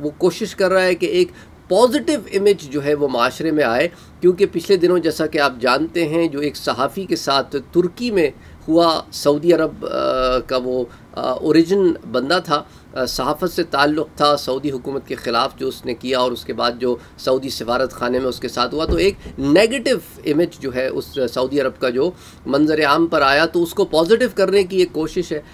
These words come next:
اچھا، ساتھ ہی ساتھ یہ بھی بات سامنے آئی ہے کہ کچھ انسانی حقوق کے علم بردار organizations in Europe and America، وہ اس کے خلاف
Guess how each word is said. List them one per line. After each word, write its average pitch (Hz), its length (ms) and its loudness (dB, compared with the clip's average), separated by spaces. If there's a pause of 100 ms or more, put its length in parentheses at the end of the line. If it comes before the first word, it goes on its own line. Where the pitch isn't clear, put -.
(120)
اچھا، 202 240 0
ساتھ 233 300 -2
ہی 285 60 0
ساتھ 240 260 -2
یہ 233 120 -6
بھی 294 140 -2
بات 190 240 0
سامنے 160 340 -2
آئی 135 220 -2
ہے 135 120 -6 (320)
کہ 180 80 4 (140)
کچھ 254 380 -8 (280)
انسانی 185 580 2
حقوق 196 680 -2
کے 170 80 -2
علم 160 320 0
بردار 139 420 2
organizations 139 1080 -2
in 135 80 -4
Europe 135 540 0
and 123 120 -2
America، 139 480 0 (380)
وہ 214 360 8
اس - 240 -4
کے 214 140 2
خلاف 175 760 0